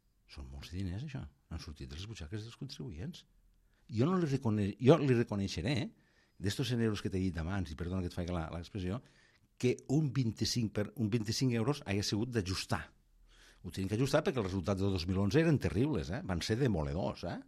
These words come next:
Els resultats de la liquidació del dos mil onze van ser demoledors. Un estalvi net negatiu de cent vint-i-cinc mil euros, és a dir, si tu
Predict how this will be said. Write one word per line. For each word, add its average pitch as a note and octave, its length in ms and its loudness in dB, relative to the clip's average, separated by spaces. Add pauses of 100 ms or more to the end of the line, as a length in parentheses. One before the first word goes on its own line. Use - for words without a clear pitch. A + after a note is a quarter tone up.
(720)
Els D2+ 100 -6
resultats F#2 460 -2
de - 20 2
la D3+ 80 2
liquidació G#2+ 380 0
del F#2+ 100 0
dos D#2+ 140 -4
mil D#2 100 -4
onze E2 300 -4 (580)
van D#2 160 -4
ser - 160 -4
demoledors. D2 640 -6 (1900)
Un F#2+ 640 2
estalvi E2 380 -2
net E2+ 340 -4
negatiu E2 480 0 (240)
de - 80 -4
cent F#2+ 240 -2
vint-i-cinc E2 400 -4
mil C#2 160 -6
euros, A#2+ 320 -6
és D#2+ 80 -2
a D#2+ 60 -4
dir, D#2 160 -2 (640)
si - 320 -10
tu G2 160 0